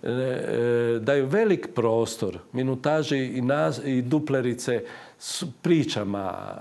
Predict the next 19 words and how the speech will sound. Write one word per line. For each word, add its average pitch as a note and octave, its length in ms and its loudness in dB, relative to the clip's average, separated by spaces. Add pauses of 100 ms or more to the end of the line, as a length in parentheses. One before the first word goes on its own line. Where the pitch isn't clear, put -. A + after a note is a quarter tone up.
Milana C3 480 2
Borjana, G2 920 -2
Anje C3 340 0
Šimprage A2+ 600 0
i A2 60 2
druge D#3+ 340 2
djece C#3+ 460 0
iz D3+ 260 -4
traktorske D3 520 -2
kolone C3+ 460 0
tisuću D3 280 -2
devetsto C#3 280 0
devedeset B2+ 480 -2
pete D#3 220 -2
kojima E3+ 320 -2
se G#3 140 -2
ništa B3+ 300 0
nije A2 200 0
dogodilo, F2 500 -4